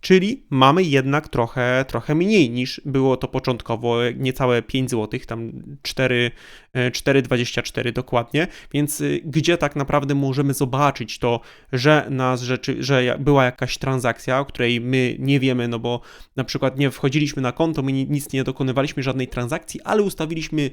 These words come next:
stop loss albo take profit i nas wywaliło, ano można to zobaczyć,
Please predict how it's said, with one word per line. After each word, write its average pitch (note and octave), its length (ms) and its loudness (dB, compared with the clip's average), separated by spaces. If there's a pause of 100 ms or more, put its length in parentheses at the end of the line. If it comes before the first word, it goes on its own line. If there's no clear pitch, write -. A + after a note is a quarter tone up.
(120)
stop G3+ 400 -2
loss F3+ 180 -4
albo C3+ 240 0
take D3+ 280 0
profit E3+ 400 -2
i C3 80 -4
nas C3 260 -2 (260)
wywaliło, C#3+ 500 2 (300)
ano A3+ 160 0
można F3+ 300 0
to D#3 320 0
zobaczyć, C3 520 0